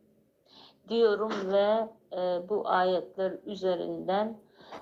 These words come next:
e, okuyacaklarım bu kadar ve burada, e, bu, e,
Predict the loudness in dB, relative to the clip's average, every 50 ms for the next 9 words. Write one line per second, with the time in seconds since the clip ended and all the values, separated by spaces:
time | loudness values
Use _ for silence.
0 | -12 -4 -2 -2 0 2 2 0 0 2 0 0 0 0 0 0 -2 -2 -2 -4
1 | -2 0 0 0 0 0 -2 -4 -4 -4 -6 -4 0 0 0 2 2 2 4 4
2 | 2 0 -2 -14 -16 -10 -6 -4 -4 -4 -2 -4 -4 -4 -4 -4 -2 -2 0 0
3 | -2 -4 -8 -12 -10 -6 -4 -2 0 0 0 0 0 -2 -4 -6 -12 _ -8 -2
4 | -2 0 2 2 0 0 -2 -6 -16 _ -20 _ _ _ _ _ _ _ _ _
5 | _ _ _ _ _ _ _ _ _ _ -12 -8 -4